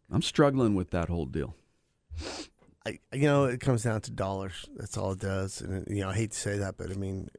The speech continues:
Speaker 2: it's a professional sport, and, you know, they have their money in there. I, it, a lot of people do a lot of back steps when they're, you know, at war with each other, and now they're, they're kind of mending the fence. So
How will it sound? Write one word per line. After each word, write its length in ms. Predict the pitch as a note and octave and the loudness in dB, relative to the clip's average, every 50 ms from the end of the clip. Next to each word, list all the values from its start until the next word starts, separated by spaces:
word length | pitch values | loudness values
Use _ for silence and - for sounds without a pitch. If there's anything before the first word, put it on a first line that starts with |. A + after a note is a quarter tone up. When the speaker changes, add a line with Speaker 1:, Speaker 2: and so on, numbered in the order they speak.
| - - | -20 -20
Speaker 2:
it's 220 | - G2 - - - | -18 -18 -14 -12 -12
a 180 | G2 F#2+ - - | -12 -12 -12 -14
professional 440 | - - - - G#2+ G2 - G2+ F#2+ | -18 -10 -6 -4 -4 -4 -4 -4 -6
sport, 400 | - - - G2+ G#2 G2+ F#2+ - | -6 -6 -4 -2 -2 -2 -2 -4
and, 260 | - - F#2+ - - - _ _ _ _ _ _ _ _ _ _ _ _ _ _ _ _ _ - | -6 -6 -6 -8 -10 -12 _ _ _ _ _ _ _ _ _ _ _ _ _ _ _ _ _ -14
you 60 | - | -12
know, 320 | - - - - G2+ F#2+ - _ _ _ | -10 -10 -8 -10 -12 -14 -16 _ _ _
they 120 | - G#2 G2 | -8 -6 -4
have 240 | F#2+ G2 G2 G2+ G2+ | -4 -4 -4 -4 -4
their 100 | G2 F#2+ | -4 -4
money 300 | F#2+ F#2+ G2 G2 F#2+ G2 | -2 -2 -2 -2 -2 -4
in 120 | G2 G2 | -4 -2
there. 160 | G2 F#2+ G2 | -2 -2 -2
I, 180 | F#2+ G#2+ A2+ - - | -2 -4 -4 -4 -6
it, 160 | - - - - - - _ _ - | -8 -10 -10 -12 -18 -20 _ _ -12
a 60 | - | -6
lot 140 | A2 A#2 A2 | -2 0 0
of 60 | G#2 | 2
people 240 | - - A#2+ A#2+ G#2 G2+ | 2 0 0 0 -2 -2
do 180 | F#2+ G#2 G2+ | -2 -2 -2
a 40 | F#2+ | -2
lot 120 | F#2+ F#2+ | -2 -2
of 80 | F#2+ F2+ | -4 -2
back 240 | G#2 G2+ G2+ G2 - | -2 -2 -2 -2 -4
steps 400 | - - - G2+ F#2+ - - - | -4 -4 -2 -4 -4 -4 -6 -6
when 140 | G2+ G2 F#2+ | -4 -4 -2
they're, 360 | F#2+ F#2+ F#2+ F#2+ F#2+ F#2+ - - _ _ _ _ _ _ _ _ | -2 -2 -2 -2 -4 -6 -8 -12 _ _ _ _ _ _ _ _
you 100 | - - | -8 -6
know, 360 | G2+ F#2 - - - - - - _ _ _ - - - _ _ _ _ | -6 -6 -6 -6 -8 -12 -14 -16 _ _ _ -20 -20 -20 _ _ _ _
at 220 | - G#2 - - | -8 -6 -6 -6
war 300 | A#2 G2+ G2+ G2 G2 G2 | -4 -2 -2 0 0 0
with 180 | F#2+ F#2+ F#2 - | 0 -2 -4 -6
each 200 | G#2 F#2+ - - | -8 -8 -6 -6
other, 260 | G2+ F#2+ F#2+ F#2+ F#2+ F#2+ | -6 -4 -4 -4 -4 -4
and 80 | F#2+ | -4
now 180 | F#2+ F#2+ F#2+ F#2+ | -4 -4 -4 -4
they're, 240 | F#2+ F#2+ - - - _ _ | -6 -6 -8 -10 -14 _ _
they're 240 | - - - - - - - _ D4 _ _ _ _ _ | -14 -12 -12 -12 -12 -16 -18 _ _ _ _ _ _ _
kind 220 | - - A2 G2+ | -8 -6 -4 -2
of 60 | F#2+ G#2 | -2 -2
mending 320 | G2 G2 G2 F#2+ F#2 F#2 | -2 -2 0 -2 -2 -4
the 60 | F2+ - | -4 -6
fence. 400 | - - - F#2 F#2 - - - | -8 -6 -6 -6 -6 -6 -8 -8
So 460 | - - - - - - - - | -8 -8 -8 -8 -8 -8 -10 -10